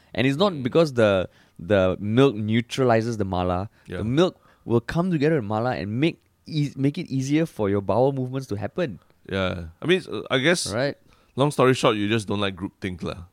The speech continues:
Speaker 2: Like, groupthink meaning, like, a group of people who are very like-minded, who, who don't disagree with each other so much. You don't like them coming together and just, like,
Speaker 1: Yeah.
Speaker 2: quick making deci-, even though it might be very fa-,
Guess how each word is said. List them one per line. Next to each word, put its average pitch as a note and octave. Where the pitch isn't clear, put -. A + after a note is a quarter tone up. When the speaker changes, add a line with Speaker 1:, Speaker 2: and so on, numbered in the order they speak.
Speaker 2:
Like, -
groupthink C#3
meaning, A#2
like, F#2+
a G2+
group F#2+
of F#2
people G#2+
who F#2+
are F2+
very G2
like-minded, F#2
who, E2+
who G#2
don't A#2
disagree G#2+
with G2
each G2+
other F#2+
so F#2+
much. -
You F#2
don't A2
like A#2
them A2
coming G#2
together G2
and F#2+
just, G2
like, F#2+
Speaker 1:
Yeah. F#3
Speaker 2:
quick D#3
making C#3
deci-, A#2
even F3+
though F#3+
it D3
might A#2
be A2+
very A#2+
fa-, -